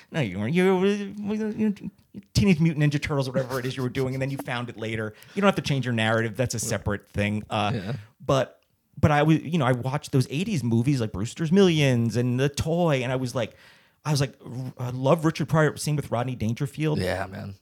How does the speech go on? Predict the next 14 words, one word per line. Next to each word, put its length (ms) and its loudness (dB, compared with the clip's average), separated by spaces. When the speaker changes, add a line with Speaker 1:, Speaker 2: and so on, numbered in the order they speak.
Speaker 1:
And 80 4
I 40 8
think 280 -6
what 120 2
I 80 2
really 500 -2
gravitated 800 -2
for 300 -2
is, 260 -2
gravitated 460 0
to 100 -4
rather, 380 0
is 220 0
I 340 0